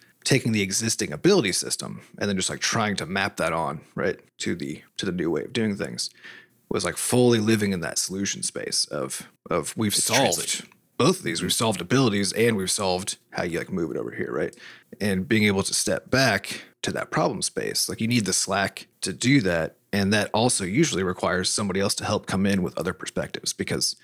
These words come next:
Speaker 1: you can't always get yourself out of solution space, right? 'Cause that's where, that's where your brain is. That's where you, you think you've, you think you've outlined all of the things. And, like, it's really, really hard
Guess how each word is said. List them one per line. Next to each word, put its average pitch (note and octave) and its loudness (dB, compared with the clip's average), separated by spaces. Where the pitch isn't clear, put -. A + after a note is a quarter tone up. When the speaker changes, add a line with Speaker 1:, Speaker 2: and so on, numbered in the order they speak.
Speaker 1:
you C3+ 4
can't C#3 2
always A2 4
get - -4
yourself G2 -2
out F#2 0
of F2 -2
solution G2 -4
space, - -6
right? - -2
'Cause - -4
that's G#2+ 0
where, G2+ 2
that's G2 -2
where G#2 2
your F2+ 2
brain G2+ 2
is. D#3 2
That's - -4
where G2+ 0
you, F2+ 0
you A2 -2
think C#3 2
you've, B2 2
you C#3 2
think D#3 4
you've B2 2
outlined A2 0
all G#2 2
of F#2+ -2
the F#2+ -2
things. B2 0
And, F#2 -4
like, F#2+ 0
it's - -2
really, A#2 0
really F#2+ 0
hard F2+ 0